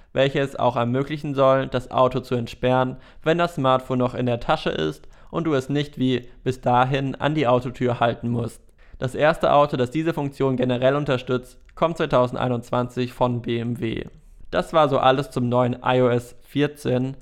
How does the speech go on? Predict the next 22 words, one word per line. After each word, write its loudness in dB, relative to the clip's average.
Als -2
nächstes -4
wurde 0
das -2
neue 0
iPad 2
O 0
S -2
vorgestellt, 0
was 0
auch 0
einige 0
der 4
I-O-S-Funktionen 0
beinhaltet, -2
aber 0
warum 2
auch 2
immer 0
nicht -2
die -2
App-Bibliothek. -4